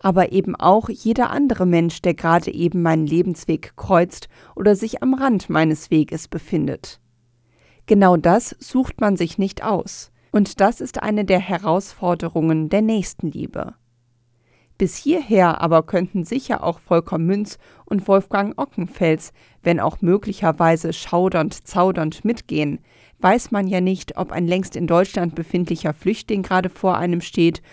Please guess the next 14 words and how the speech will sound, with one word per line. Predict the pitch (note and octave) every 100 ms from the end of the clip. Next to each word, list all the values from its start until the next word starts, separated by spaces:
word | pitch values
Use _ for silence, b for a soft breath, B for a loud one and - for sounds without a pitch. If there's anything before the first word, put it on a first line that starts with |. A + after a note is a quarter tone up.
| b -
und | F3+
um | G3+ G#3
Hilfe | C4 G#3 -
bittet. | - B2 - - - - _ _ _ _ _ -
Ihre | B3 B3+ -
Kritik | - F#3+ - C#4 -
an | F3+ E3
einem | D#3 E3 D#3+ -
aus | E3
der | F3 E3
Nächstenliebe | F#3 B3+ - A3 G#3 G3 F3+
gespeisten | E3+ - E3+ F3 - - D#3+
christlichen | - A3+ - F3 - E3+
Moralismus | E3 D#3 D#3 F#3 - F#3+ F3+